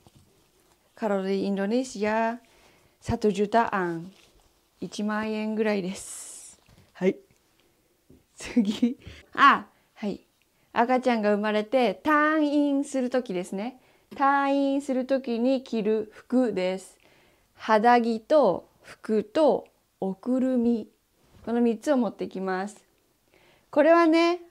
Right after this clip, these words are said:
あの、前、トゥジュブラナン、えー、なんだっけ？トゥジュ、シュクラン、シュクランした時にみんなにもらった服と、あとは自分で買った肌着、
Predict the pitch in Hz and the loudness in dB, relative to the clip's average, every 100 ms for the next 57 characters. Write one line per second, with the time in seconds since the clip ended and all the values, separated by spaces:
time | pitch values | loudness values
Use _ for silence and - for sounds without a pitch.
0 | - 208 220 220 220 220 220 285 440 381 | -2 0 0 0 0 0 2 2 4 4
1 | 226 185 - _ _ _ _ _ _ - | 2 0 -6 _ _ _ _ _ _ 0
2 | 233 294 277 294 294 247 180 175 _ _ | 2 2 2 2 2 0 -2 -6 _ _
3 | _ _ _ _ 196 196 190 190 202 156 | _ _ _ _ -8 -8 -8 -8 -10 -12
4 | - 233 269 _ _ _ _ _ _ _ | -10 -12 -12 _ _ _ _ _ _ _
5 | - 233 220 247 - _ - - 262 254 | -2 -2 0 -4 -6 _ -18 -4 -4 -2
6 | 302 311 247 190 175 - _ - - 277 | 0 2 2 0 -4 -10 _ -18 -4 0
7 | 233 202 208 202 202 202 185 220 277 233 | 2 0 -2 -4 -4 -6 -4 -2 0 0
8 | 185 202 226 254 247 277 214 190 208 254 | -2 0 4 4 6 4 4 2 0 0
9 | - 302 226 226 - - - - - 233 | 0 4 4 2 -4 -16 -20 -20 -4 -4
10 | 240 247 247 254 381 _ _ - 208 214 | 0 0 2 0 -6 _ _ -2 0 0
11 | 214 190 185 180 208 208 226 226 220 233 | -2 -2 -2 0 0 0 0 2 2 0
12 | 220 - 214 208 208 220 196 196 196 208 | -4 0 2 2 0 -4 -6 -4 -4 -4
13 | 302 | -6